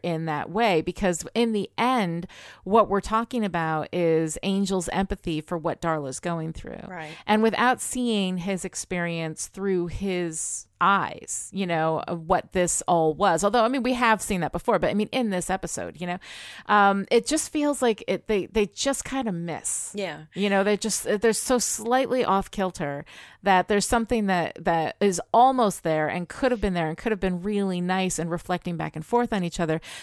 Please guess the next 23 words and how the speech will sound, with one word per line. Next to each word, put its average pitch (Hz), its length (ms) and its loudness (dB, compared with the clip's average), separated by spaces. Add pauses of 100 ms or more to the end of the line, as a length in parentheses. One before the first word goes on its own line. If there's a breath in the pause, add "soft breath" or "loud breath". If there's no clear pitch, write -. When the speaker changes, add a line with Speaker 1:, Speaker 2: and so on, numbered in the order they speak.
Speaker 1:
that 160 160 0
we 208 100 0
just 185 300 -4
miss. - 640 -8
Speaker 2:
Yeah, 254 200 -2
because 247 440 -4 (200)
I 233 120 2
was 247 240 2
really 208 280 -2
interested 185 520 -8
in 180 280 -18
the 170 280 -8
contrast 180 720 -8
between 175 320 -12
how 185 320 -8
they 170 140 -10
treated 170 480 -12
each 160 220 -12
other 143 400 -10 (460 soft breath)
Speaker 1:
Mm-hmm. 202 200 0
Speaker 2:
after 185 320 -2
being 170 320 -12
re-ensouled. 156 680 -10